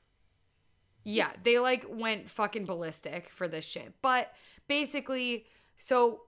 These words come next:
you've got one end of the aisle that's going ballistic for aliens, and you've got another end of the aisle that says, "Nope, it's just a fucking naturally formed, like,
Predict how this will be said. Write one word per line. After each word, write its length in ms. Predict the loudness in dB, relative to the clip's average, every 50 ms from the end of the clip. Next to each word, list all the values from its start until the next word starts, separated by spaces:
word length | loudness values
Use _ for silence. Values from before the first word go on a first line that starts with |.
| _ -6
you've 180 | -6 -4 -2
got 320 | 0 0 0 0 -2 -10 -12
one 240 | -10 -6 -6 -4
end 160 | -4 -4 -4 -4
of 80 | -2
the 140 | -4 -4 -2
aisle 320 | 0 0 0 2 0 0
that's 240 | -2 -4 -6 -8 -8
going 320 | -8 -6 -6 -4 -6 -6 -8
ballistic 600 | -8 -6 -4 -4 -4 -6 -6 -6 -6 -6 -6 -8
for 200 | -10 -8 -8 -6
aliens, 420 | -6 -6 -6 -6 -6 -6 -8 -8 -8
and 80 | -8
you've 120 | -8 -6 -4
got 140 | -2 -2 -2
another 280 | -2 -2 -2 -2 -2 -2
end 180 | -2 -4 -6
of 60 | -6
the 100 | -6 -4
aisle 240 | -2 -2 -2 -2 -2 -4
that 180 | -6 -8 -8
says, 240 | -8 -8 -8 -8 -8
"Nope, 400 | -8 -6 -6 -4 -4 -6 -6 -8 -8
it's 200 | -8 -8 -8 -8
just 260 | -10 -10 -10 -8 -8
a 80 | -10 -8
fucking 580 | -6 -6 -8 -8 -6 -8 -10 -10 -10 -10 -8
naturally 680 | -6 -4 -4 -4 -6 -6 -8 -6 -6 -6 -6 -8 -8
formed, 920 | -10 -12 -10 -8 -8 -6 -6 -8 -8 -10 -10 -12 -12 -12 -12 -12 -14 -16 -16 -18 _
like, 500 | -16 -14 -12 -10 -10 -12 -14 -16 -20 _